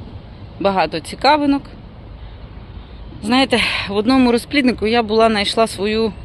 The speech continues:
хотілку, давно її хочу. Осока міскенгумінська, вона з білою полосою. Переді мною її забрали. Досадно до сліз. Може, хтось десь бачив, або в когось є продати.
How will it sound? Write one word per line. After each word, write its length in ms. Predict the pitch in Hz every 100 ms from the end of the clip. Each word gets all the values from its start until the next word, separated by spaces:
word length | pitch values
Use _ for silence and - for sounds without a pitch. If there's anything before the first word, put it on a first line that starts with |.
| -
хотілку, 540 | 226 214 202 147 131 - -
давно 240 | 180 190
її 180 | 190 180
хочу. 360 | - 131 127 - - - - -
Осока 380 | 185 - 285 226
міскенгумінська, 1040 | 202 208 - 226 202 226 220 170 - - 143
вона 240 | 170 190
з 80 | 185
білою 420 | 175 196 180 180
полосою. 680 | - 180 180 - 151 127 120 - - - -
Переді 280 | - 202 196
мною 260 | 214 262 240
її 360 | 180 175 208
забрали. 600 | 175 165 156 143 143 135 - - - -
Досадно 760 | 240 - 466 508 427 403 392
до 180 | 214 254
сліз. 440 | - 175 147 - - - - - -
Може, 260 | 262 330
хтось 260 | 277 320 269
десь 180 | 277 240
бачив, 460 | 233 330 - 147 - -
або 200 | 185 247
в 80 | -
когось 420 | 262 247 233 -
є 120 | 220
продати. 580 | - 180 160 131 -